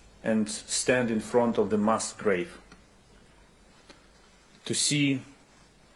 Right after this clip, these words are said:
the bodies of dead Ukrainian women who had been raped before being killed, and whom the Russians tried to set on fire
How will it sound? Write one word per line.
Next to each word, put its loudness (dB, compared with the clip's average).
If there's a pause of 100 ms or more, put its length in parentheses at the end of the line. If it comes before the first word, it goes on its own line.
the 0
bodies 4 (260)
of -4
dead 6 (1160)
Ukrainian 2
women 2
who -8
had -2
been 0
raped 2
before -4
being -6
killed, -6 (920)
and -6
whom -2
the 4
Russians 0
tried -2
to -10
set -2
on -8
fire -4